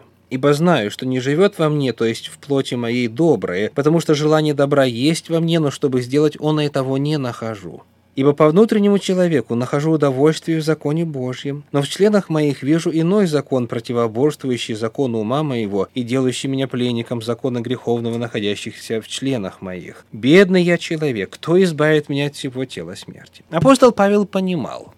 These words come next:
что поскольку человек грешен по природе, в нём борются две инициативы, два голоса, два естества. То, что от Бога,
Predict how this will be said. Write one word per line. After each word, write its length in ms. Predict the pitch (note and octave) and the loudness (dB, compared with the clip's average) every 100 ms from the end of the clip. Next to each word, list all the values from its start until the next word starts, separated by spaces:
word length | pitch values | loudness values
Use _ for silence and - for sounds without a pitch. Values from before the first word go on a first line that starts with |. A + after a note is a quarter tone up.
| _ | _
что 200 | - - | -2 0
поскольку 720 | E3+ F3 - C4 B3+ - E3 | 4 4 4 2 2 2 0
человек 560 | D3 - D3 C#3 C#3+ E3+ | 0 2 2 4 4 2
грешен 640 | C#3 C#3+ E3 F#3+ - C3+ | 2 2 2 2 0 -2
по 260 | - C#3+ F3 | -2 0 0
природе, 760 | - G3 E3 A2 - - - - _ - | 2 -2 -2 -4 -8 -12 -20 -20 _ -12
в 120 | C3 | 0
нём 580 | F#3 G3 G2+ F#2 B2 D3 _ _ | 6 6 4 -2 -6 -8 _ _
борются 800 | C3 D3 F3+ F3 E3+ - D#3+ D#3+ _ _ | -2 4 6 6 0 2 2 2 _ _
две 380 | C#3 A#2+ A#2+ E3+ | -14 -6 2 4
инициативы, 800 | F3+ F#3 F3 F3 E3+ - G#2 G#2 | 4 0 -2 -4 -4 -4 -4 -4
два 300 | G2+ A#2 D#3 | -4 0 0
голоса, 600 | D3+ B2 A2 A2 - G#2 - | 2 0 0 -2 -4 -8 -8
два 320 | A2+ G2 G2 | -12 -6 -6
естества. 800 | G2+ A2+ - C3+ - - A#2+ - - _ _ | -6 -8 -12 -12 -14 -8 -8 -8 -16 _ _
То, 160 | - D#3+ | 4 4
что 200 | - G3+ | 4 -2
от 120 | F#3 | -2
Бога, 420 | B2+ A2+ A2 A#2 | -2 -4 -2 -8